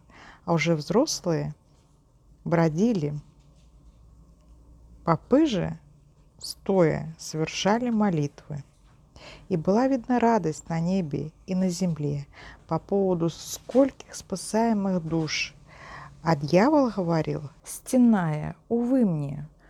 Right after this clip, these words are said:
прогнан я отсюда. Здесь думал я обрести себе жилище, ибо здесь не было учения апостольского. Не знали здесь Бога, но радовался я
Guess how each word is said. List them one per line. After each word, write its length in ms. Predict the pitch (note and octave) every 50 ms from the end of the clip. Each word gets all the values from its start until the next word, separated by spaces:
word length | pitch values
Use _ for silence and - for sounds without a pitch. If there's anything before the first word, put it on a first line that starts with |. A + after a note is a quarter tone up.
| - - _ _ _
прогнан 540 | - G3 A#3 B3+ B3+ G3 E3+ F3 E3 D#3+ D#3
я 200 | C#3+ D#3 D#3 D#3
отсюда. 640 | D#3 - - - - D#3+ D3+ C#3 D3 D3+ D3+ D3+ - _ _ _ _ _ _ - - - - - _ -
Здесь 360 | F3 E3 - A3 C4 C4+ A#3+
думал 300 | A#3 C4 B3 A#3+ A#3 A#3
я 200 | A3+ A3+ A#3 A3+
обрести 400 | G#3+ G#3 G#3 G#3+ - - A#3+ A#3
себе 320 | - - G#3+ G3 A3 A3
жилище, 800 | G3+ G#3 A3+ A3+ A3+ G#3 D#3+ - - - - D#3 D#3 E3+ E3+ - _ _ -
ибо 220 | - F3+ E3+ G3
здесь 460 | F#3+ F3+ F#3 G3+ B3 C4+ C4 - - G#3
не 160 | G#3+ B3 C4
было 260 | G#3+ F#3+ G3 F#3 F#3
учения 580 | E3+ E3+ E3+ - - - A3 G#3 F#3 D#3+ D#3 E3
апостольского. 1040 | - F#3 - - - A3 - - - - D3 - - - - D#3 D3 D3 D3+ D3+ C#3+ _ _ _ _ - - - - - - - - - - -
Не 120 | F#3+ G3
знали 360 | G#3 A3+ C4 D4+ C#4+ C4 A#3
здесь 280 | G3+ G3 G#3 G#3+ G3 G3
Бога, 640 | F3 E3 E3 E3 D#3 D3 C#3 D3+ D3+ D3+ D3+ D3+ - _ _ _ _ _ _ _ _ _ -
но 160 | - E3 E3+ E3
радовался 600 | F#3+ A3+ B3 A3 G#3 F3 E3 D#3+ - - - D#3+
я 220 | D3+ D#3 D#3+